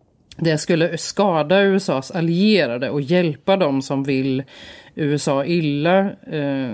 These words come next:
det man kan säga är ju att U S A liksom utgör ju en slags stabilitet i de här länderna genom att man har varit där väldigt många år och, och att det, det kan innebära väldigt stora risker att, eh, dra tillbaka soldater nu, att det kan bli oroligt i de här länderna.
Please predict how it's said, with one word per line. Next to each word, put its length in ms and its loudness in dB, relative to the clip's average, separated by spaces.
det 400 -6
man 100 0
kan 100 0
säga 320 4
är 60 2
ju 100 0
att 240 -4
U 260 -4
S 140 -4
A 220 4
liksom 280 -4
utgör 460 0
ju 120 2
en 100 2
slags 280 -4
stabilitet 840 -2
i 40 2
de 160 4
här 120 2
länderna 560 -2
genom 220 2
att 120 -2
man 120 2
har 80 0
varit 300 2
där 120 0
väldigt 240 -2
många 220 -2
år 340 2
och, 180 -2
och 120 -4
att 80 -6
det, 200 -2
det 340 -10
kan 320 0
innebära 360 0
väldigt 240 -4
stora 300 0
risker 420 -2
att, 380 -10
eh, 200 -2
dra 220 -2
tillbaka 460 0
soldater 400 0
nu, 80 -2
att 100 -4
det 80 -4
kan 260 -2
bli 220 -2
oroligt 680 0
i 100 0
de 160 -2
här 140 -4
länderna. 480 -4